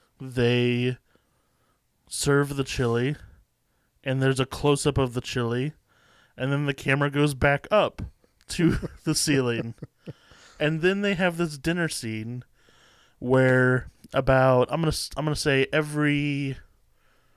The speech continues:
seventy-six seconds, someone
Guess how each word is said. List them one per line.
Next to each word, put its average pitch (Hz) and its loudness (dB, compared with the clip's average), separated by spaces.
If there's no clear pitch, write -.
seventy-six 175 -2
seconds, 113 -4
someone 139 0